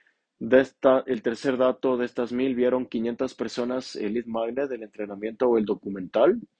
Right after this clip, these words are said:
Y de estas quinientas personas nos dejaron sus datos cien personas. Cien personas solicitándonos una asesoría. ¿Cuántas asesorías concretamos? El quinto dato,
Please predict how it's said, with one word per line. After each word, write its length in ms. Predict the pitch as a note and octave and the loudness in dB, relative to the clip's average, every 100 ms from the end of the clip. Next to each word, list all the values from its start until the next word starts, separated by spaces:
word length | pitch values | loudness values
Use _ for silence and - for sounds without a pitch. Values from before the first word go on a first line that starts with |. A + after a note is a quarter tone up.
| - - - - _ _ | -20 -20 -20 -20 _ _
Y 140 | C#3 B2 | -2 4
de 80 | C3+ | 4
estas 280 | - D3+ | 2 -2
quinientas 420 | - C3 C3 C#3 - | 4 4 4 0 -2
personas 520 | A#2 - B2+ C3+ B2 | -6 0 0 2 0
nos 160 | A2 | 0
dejaron 340 | G2+ - A2+ A#2+ | 0 -2 -2 -2
sus 220 | - G2 | -2 0
datos 380 | A2+ - A#2 G#2+ | 0 0 -4 -2
cien 480 | - - C3 B2+ A#2+ | -8 -2 4 4 2
personas. 720 | A#2+ - G#2 D2 - - - - - - _ _ - | -4 -4 -6 -8 -12 -16 -16 -20 -20 -20 _ _ -4
Cien 260 | C#3+ D3 | 2 2
personas 440 | C#3+ C3 C3+ C#3 C#3 | 2 -2 0 -2 -2
solicitándonos 840 | A#2+ A2 - G#2 A#2 A#2+ A#2 G#2 | -2 -2 -6 -4 -2 0 -2 -2
una 160 | A2+ A2+ | -2 -4
asesoría. 580 | - G#2+ G2 F#2 C#2 D2 _ - - - - | -6 -6 -4 -4 -4 -10 _ -20 -20 -20 0
¿Cuántas 360 | C#3+ C#3+ D3 B2+ | 2 4 0 -2
asesorías 580 | A2 - A2+ B2+ C3+ | -4 -4 0 0 0
concretamos? 880 | - A2 A2 G#2 A#2+ B2+ C#3 C3+ - | -4 -4 -2 0 0 0 -2 -6 -8
El 160 | A2 - | -8 -6
quinto 340 | A#2 A#2 B2 | -6 -2 2
dato, 560 | A#2+ A#2+ - B2 A#2+ | 2 0 0 0 -2